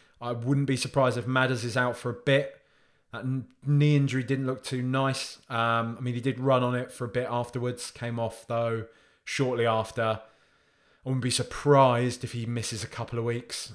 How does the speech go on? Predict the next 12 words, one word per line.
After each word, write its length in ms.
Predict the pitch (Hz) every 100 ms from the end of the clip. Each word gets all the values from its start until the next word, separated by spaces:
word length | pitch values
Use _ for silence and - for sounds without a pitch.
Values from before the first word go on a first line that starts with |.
| -
after 280 | 120 113 120
that. 300 | 123 123 - - _ _ _ _ _ _ _ _ _ _ _ _ -
How 160 | - 143
we 120 | 131
cope 440 | - - 165 156
with 120 | 131 113
that 300 | 123 - - _ _ _ _ -
remains 340 | 139 151 143
to 80 | 117
be 80 | 123
seen. 440 | - 180 120 90 - _ _ _ _ _ _ _ -
But 460 | 165 160 - -